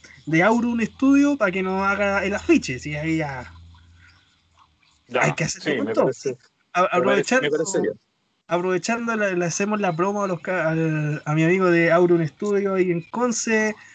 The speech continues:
Speaker 1: a, ¿cómo se llama? A mi amigo acá en Santiago de music punto c l, para que los busquen en sus redes sociales, a Somos Pizzis de la tía Melito, que hay que promocionarlo, po.
Speaker 2: Sí,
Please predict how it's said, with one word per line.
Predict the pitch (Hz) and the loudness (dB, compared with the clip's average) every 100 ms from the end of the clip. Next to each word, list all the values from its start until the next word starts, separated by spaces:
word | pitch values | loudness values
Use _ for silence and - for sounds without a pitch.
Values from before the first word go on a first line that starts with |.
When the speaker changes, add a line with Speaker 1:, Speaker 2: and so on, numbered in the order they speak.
| _ _ - | _ _ -4
Speaker 1:
a, | 156 151 151 147 | 0 2 0 0
¿cómo | 175 175 | 0 0
se | 165 | 2
llama? | 185 180 165 | 2 4 4
A | 156 | 2
mi | |
amigo | 156 185 190 | 0 0 0
acá | 170 | 0
en | 170 | -2
Santiago | 165 151 190 185 | -4 -6 -2 0
de | 165 | 2
music | 175 185 175 - | 0 -2 -4 -4
punto | 180 175 180 | -4 -2 -4
c | - 170 208 | 0 2 2
l, | 202 | 2
para | 175 151 | 0 0
que | 156 | -2
los | 143 | -2
busquen | 175 165 165 | -4 -2 -2
en | |
sus | 147 143 | -2 -6
redes | 170 165 | -2 -4
sociales, | - - 185 185 180 175 170 - - - - | -4 -4 0 2 2 2 0 -6 -20 -20 -10
a | 151 151 151 147 147 | -2 2 2 2 0
Somos | - 185 165 | 0 2 2
Pizzis | - 226 - - 202 - 160 | 2 0 0 -4 -4 -6 -8
de | 160 160 156 156 156 | -4 -2 -2 -2 -2
la | 151 156 | -2 0
tía | 180 170 | 0 2
Melito, | 165 190 196 202 _ _ _ _ - - - _ _ _ _ _ _ _ _ | 0 0 -4 -6 _ _ _ _ -20 -20 -20 _ _ _ _ _ _ _ _
que | 175 | -2
hay | 165 | 0
que | 180 | 2
promocionarlo, | 175 165 156 127 139 202 143 | 4 2 0 -2 0 -2 -4
po. | - - _ _ _ | -8 -20 _ _ _
Speaker 2:
Sí, | 196 254 262 | -20 -20 -20